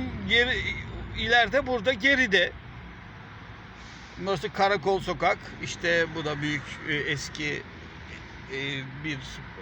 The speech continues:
e, otel. Şu anda otel olarak.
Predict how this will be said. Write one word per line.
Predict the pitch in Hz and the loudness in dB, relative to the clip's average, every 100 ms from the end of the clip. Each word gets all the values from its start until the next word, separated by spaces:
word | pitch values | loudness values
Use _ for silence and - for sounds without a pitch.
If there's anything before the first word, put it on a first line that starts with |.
| - 139 | -8 -4
e, | 151 156 143 | -2 -4 -2
otel. | 180 165 160 175 185 - - - - - - - - - - - - - - - | 0 2 2 0 -2 -12 -14 -14 -12 -12 -12 -12 -12 -12 -12 -12 -12 -10 -10 -2
Şu | 151 | 0
anda | 139 131 | 0 0
otel | 151 135 151 127 | -2 -4 -2 -2
olarak. | 123 123 180 | -2 0 -2